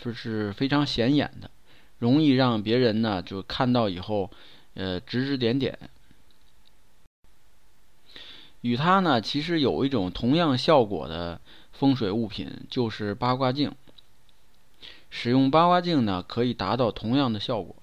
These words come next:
所以现在呢，通常挡煞气呢，在户外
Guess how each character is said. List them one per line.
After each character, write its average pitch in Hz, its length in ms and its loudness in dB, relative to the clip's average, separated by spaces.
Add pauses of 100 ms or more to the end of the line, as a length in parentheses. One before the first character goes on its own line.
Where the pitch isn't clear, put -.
(1300)
所 147 200 2
以 143 80 4
现 165 280 2
在 170 220 2
呢， 92 360 -2 (460)
通 156 180 0
常 123 340 2
挡 101 220 -4
煞 120 240 0
气 117 240 -4
呢， 85 180 -4
在 107 260 -4
户 - 260 -2
外 143 260 0